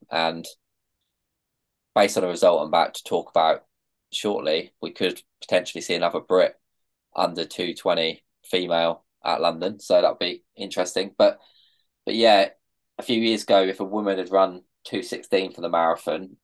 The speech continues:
it would have been, like, a remarkable thing, but it's seemingly, like, happening every time now. So in Tokyo, it was Rosemary Wanjiro who took the win in two sixteen twenty-eight,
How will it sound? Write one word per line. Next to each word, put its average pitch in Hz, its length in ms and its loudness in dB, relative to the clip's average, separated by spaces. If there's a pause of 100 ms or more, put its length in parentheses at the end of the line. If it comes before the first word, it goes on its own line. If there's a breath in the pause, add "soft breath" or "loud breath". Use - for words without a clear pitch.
(140)
it 101 80 -4
would 98 160 -2
have - 120 -12
been, 92 260 0
like, 85 420 0 (220)
a 90 100 -4
remarkable 87 840 -2 (720)
thing, 95 240 0
but - 100 -4
it's - 140 -8
seemingly, 87 420 -4
like, 85 240 0
happening 82 560 -8
every 87 320 -2
time 90 340 0
now. 80 260 -8 (340)
So 90 260 2
in 85 320 -2
Tokyo, 85 760 0 (600)
it 98 100 -6
was 98 460 0
Rosemary 98 920 0 (120)
Wanjiro 87 760 -2
who 87 80 -16
took - 160 -10
the - 80 -10
win 90 200 -4
in 85 140 -10
two - 260 -8
sixteen 85 600 -10
twenty-eight, 82 640 -4